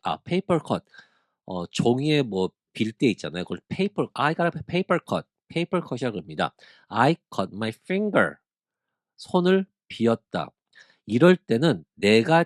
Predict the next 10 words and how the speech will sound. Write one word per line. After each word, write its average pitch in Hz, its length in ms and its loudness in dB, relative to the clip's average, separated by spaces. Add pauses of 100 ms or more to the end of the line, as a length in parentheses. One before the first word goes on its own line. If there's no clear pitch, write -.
지금 143 500 -2
말한 120 460 0
순간 190 720 -4
어떤 - 400 -6
피가 190 380 -2
난다든지 110 680 -6
그 - 120 -14
상처가 190 680 -6 (120)
있을 - 560 -6 (220)
때 101 260 0